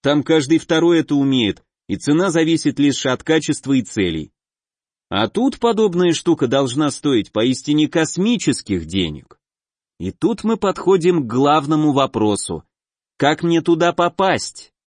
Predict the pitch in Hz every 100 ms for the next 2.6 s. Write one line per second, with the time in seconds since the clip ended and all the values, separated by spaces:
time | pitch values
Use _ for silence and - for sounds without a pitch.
0 | _ - 95 143 - 160 156 - 160 151
1 | 151 151 151 151 - 226 226 104 - -
2 | - 123 101 - 92